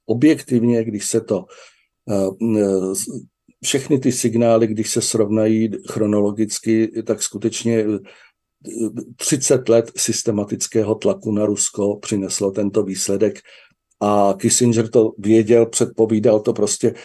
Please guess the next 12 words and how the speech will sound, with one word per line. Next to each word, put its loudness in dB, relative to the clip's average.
Nikdo 4
nemůže 4
říkat, 0
že -2
to 0
je 4
názor 0
pouze -2
Putinův. -4
Prostě -8
to 0
je, 2